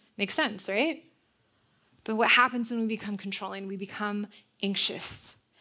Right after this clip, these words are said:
And I just lived in this anxiety. And I remember just crying out to God, going, "What do I do?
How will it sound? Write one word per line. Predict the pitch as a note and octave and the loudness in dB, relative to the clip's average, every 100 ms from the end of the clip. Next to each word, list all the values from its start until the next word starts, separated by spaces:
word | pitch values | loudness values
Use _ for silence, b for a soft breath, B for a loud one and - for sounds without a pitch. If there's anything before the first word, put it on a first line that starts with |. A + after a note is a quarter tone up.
| B B B | B B B
And | - | 0
I | G#3 | 2
just | G3 G#3+ | 0 -4
lived | G3+ G#3+ A#3+ B3+ A3 | -2 6 8 6 4
in | - G#3+ | 0 0
this | G#3 G#3+ | 0 -2
anxiety. | G#3 G3 F#3+ G3 G3 F#3 F#3 | -2 4 4 4 0 -4 -4
And | G3+ | -2
I | G#3 | 0
remember | G#3+ A3 A3+ | 2 2 0
just | G#3+ G#3 | 0 -2
crying | - G#3+ B3 | 4 6 6
out | A#3+ A#3 | 6 2
to | |
God, | G#3 A3 G#3+ | 2 4 4
going, | G#3+ G#3+ G3+ | -2 -4 2
"What | G#3 C#4 C#4 | 4 4 2
do | B3+ | 2
I | A#3+ A3 | 4 2
do? | F#3+ A#3+ A#3+ | 0 0 0